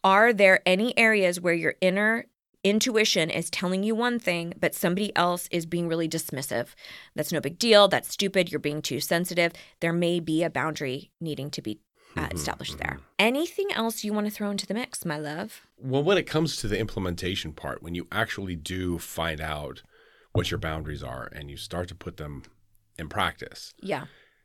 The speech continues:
Speaker 2: One of the things I've noticed is there's a hesitation because there's gonna be an uncomfortable moment,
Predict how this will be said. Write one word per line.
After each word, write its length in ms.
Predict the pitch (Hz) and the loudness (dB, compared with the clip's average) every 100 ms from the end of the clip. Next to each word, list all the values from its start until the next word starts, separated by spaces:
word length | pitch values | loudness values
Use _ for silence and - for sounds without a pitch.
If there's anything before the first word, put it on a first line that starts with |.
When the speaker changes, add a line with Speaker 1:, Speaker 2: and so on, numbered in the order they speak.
| _ _ _ | _ _ _
Speaker 2:
One 160 | - 139 | 2 4
of 80 | 143 | 6
the 40 | |
things 200 | 131 104 | 4 0
I've 180 | 95 92 | 0 0
noticed 440 | 85 78 73 - - | -2 -6 -8 -12 -12
is 520 | 82 82 80 - - _ - | -8 -6 -6 -8 -12 _ -2
there's 160 | 110 | 0
a 40 | 101 | 0
hesitation 800 | - 127 113 - 127 123 - 87 | 0 0 0 -4 0 0 0 -6
because 920 | - 85 - - 110 98 87 82 - - | -8 -8 -6 0 0 2 -2 -4 -10 -4
there's 200 | 98 95 | -4 0
gonna 200 | 113 104 | 2 0
be 120 | 92 | 0
an 80 | 87 | -4
uncomfortable 520 | 82 - 90 80 76 | -4 -8 -10 -8 -10
moment, 500 | 78 76 65 - - | -8 -8 -10 -14 -20